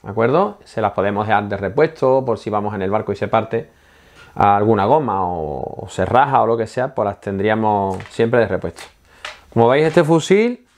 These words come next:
lleva la zona de donde se pone la goma, la lleva aquí, que es una, una parte metálica, está un poquito,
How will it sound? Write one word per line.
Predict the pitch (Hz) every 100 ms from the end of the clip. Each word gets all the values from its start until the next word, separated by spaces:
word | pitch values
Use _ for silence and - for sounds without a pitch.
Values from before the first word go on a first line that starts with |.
| _ _ _ _ _
lleva | 120 127 127 131 123 117 - -
la | 120
zona | 120 139 131 127
de | 120 117 113 107 104 104 - _ _ _ _ _ _ _ _ _ _ _ _ _ _ _ _ _ _ _ _ _ - - -
donde | 117 120 120
se | -
pone | 120 123
la | 117 113
goma, | 131 139 175 _ _ -
la | 117
lleva | 110 110
aquí, | 139 196 _ _ _ _ _ _ -
que | 113
es |
una, | 113 113 113 104
una | - 117
parte | 113 117 113
metálica, | 110 110 147 143 151 151 - _ _ _
está | -
un | 117
poquito, | 123 127 123 117 113 110 107